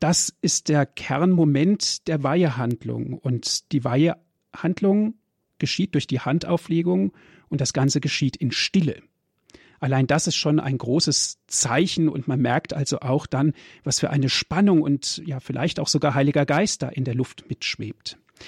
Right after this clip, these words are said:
Ja, dann kommen wir zu den ausdeutenden Riten. Sie haben danach gefragt. Bei der Diakonweihe werden dem neuen Diakon seine liturgischen Gewänder, Stola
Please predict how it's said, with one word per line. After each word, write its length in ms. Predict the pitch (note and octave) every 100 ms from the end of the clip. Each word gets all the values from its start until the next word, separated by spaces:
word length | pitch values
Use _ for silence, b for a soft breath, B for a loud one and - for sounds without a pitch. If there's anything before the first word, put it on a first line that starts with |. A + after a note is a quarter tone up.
| B B B B B _
Ja, 240 | E3 G#2 -
dann 240 | - F3+
kommen 240 | F#3+ - G3
wir 120 | G3
zu 100 | G3
den 100 | E3
ausdeutenden 560 | B2+ F3+ F#3 F3+ D3+ C#3+
Riten. 300 | G3 - G#3+
Sie 120 | E3
haben 120 | D3
danach 260 | C#3+ C3 B2
gefragt. 540 | C3+ - A#2+ D#3 -
Bei 80 | C#3+
der 120 | C#3
Diakonweihe 800 | D#3 E3+ - D#3+ C#3 C3 C#3+ C#3
werden 280 | C3+ C3+ C3+
dem 100 | B2+
neuen 320 | A#2+ C3 F3
Diakon 420 | E3+ F3 - E3
seine 220 | D#3 C#3+
liturgischen 480 | C3+ C3 F3 F#3 D#3+
Gewänder, 480 | C#3+ C3+ G#3 F3 A2
Stola 640 | - - C#3 C3 D#3+ F3